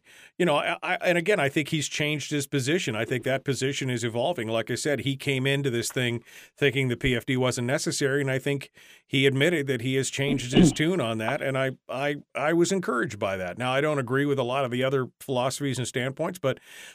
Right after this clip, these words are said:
I'm encouraged if somebody could get the information, talk to their constituents, and make a decision and change, change their position on it.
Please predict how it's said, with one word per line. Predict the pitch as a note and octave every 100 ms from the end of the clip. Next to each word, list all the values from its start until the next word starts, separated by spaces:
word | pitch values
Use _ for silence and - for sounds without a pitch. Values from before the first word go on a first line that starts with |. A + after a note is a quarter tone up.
| -
I'm | C#3 F3+
encouraged | F3+ D#3 E3 D#3+
if | C#3
somebody | D3 C#3 D3
could | D3 C3
get | B2+ C3+
the | C#3+
information, | C#3+ C#3+ A#2+ A#2 C#3+
talk | C3+ B2+ -
to |
their | C#3 C3
constituents, | C#3+ - B2 G#2+ B2 A#2+ C3
and | - C3 C3 C3
make | A#2 A#2+
a | C3
decision | B2+ D3 B2+ C3+ B2
and | B2
change, | B2+ B2 B2 - -
change | - B2+ A#2
their | B2
position | B2 B2 C#3 - F#3
on |
it. | C#3+